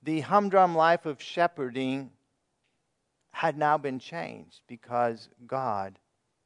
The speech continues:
had spoken to them. And they had obeyed God.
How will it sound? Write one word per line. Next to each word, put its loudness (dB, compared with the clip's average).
had -8
spoken -12
to -20
them. -20
And 2
they 10
had 10
obeyed 8
God. 0